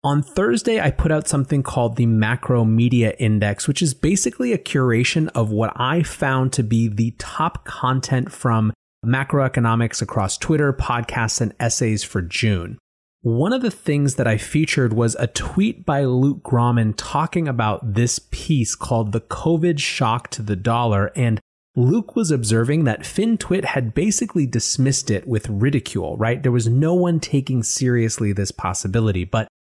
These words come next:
the author, Stephen Roach, sort of deserves the respect to at least listen. He's a professor at Yale. He was the former head of Asia for Morgan Stanley, and he has been screaming into the void about the potential risks to the U S dollar.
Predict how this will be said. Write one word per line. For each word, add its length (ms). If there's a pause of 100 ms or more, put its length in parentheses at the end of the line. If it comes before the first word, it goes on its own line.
the 140
author, 420
Stephen 460
Roach, 340
sort 240
of 220
deserves 680 (220)
the 160
respect 560
to 160
at 100
least 300
listen. 340 (420)
He's 300
a 80
professor 560
at 180
Yale. 340
He 160
was 140
the 80
former 360
head 180
of 160
Asia 380
for 100
Morgan 400
Stanley, 580 (300)
and 160
he 280
has 340
been 240
screaming 720
into 340
the 80
void 400
about 460
the 80
potential 640
risks 460
to 120
the 120
U 260
S 180
dollar. 480